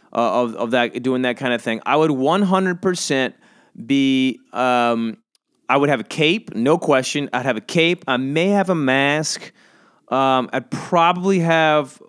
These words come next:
uh, pants, or what do they call 'em? I don't know what they call 'em. Under, under, whatever the thing is you wear around your w-, like, you know, you're wearing, like, I'm not, uh, it's probably not called underwear, your spandex, your whatever. But I would, I would definitely have,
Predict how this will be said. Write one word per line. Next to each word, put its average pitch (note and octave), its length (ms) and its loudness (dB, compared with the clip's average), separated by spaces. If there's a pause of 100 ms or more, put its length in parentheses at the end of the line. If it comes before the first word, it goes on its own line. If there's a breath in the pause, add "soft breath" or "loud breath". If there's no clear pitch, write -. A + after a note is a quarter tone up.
uh, C3+ 240 0
pants, D3 800 -4
or B2 480 0
what D3 100 0
do C3 80 -4
they - 60 -10
call G#2+ 280 0
'em? D2 60 -4
I A#2 80 2
don't D3+ 100 0
know D3+ 40 -4
what B2 60 -4
they B2+ 80 -2
call C3 260 2
'em. G2+ 120 -2
Under, B2 380 -2
under, B2 580 0
whatever D#3 260 0
the D3 80 -4
thing D3 200 -4
is C3 120 -4
you C3 80 0
wear C3+ 160 2
around C3 180 0
your A#2+ 120 0
w-, A#2 180 -6
like, B2 200 -2
you D3+ 60 -6
know, C3+ 80 0
you're A2+ 160 0
wearing, A#2+ 180 -2
like, A2+ 140 -4 (540)
I'm C3+ 100 -6
not, C3 280 0
uh, - 40 -14
it's B2 120 -4
probably D#3+ 200 2
not C3 140 -2
called A#2+ 240 2
underwear, A2+ 420 0
your A2+ 160 0
spandex, B2+ 680 -2
your A2+ 100 -4
whatever. B2 320 0 (460 loud breath)
But D3 100 2
I E3+ 60 4
would, F#3 140 2
I D#3 140 0
would G3 180 0
definitely E3+ 360 0
have, C#3 500 4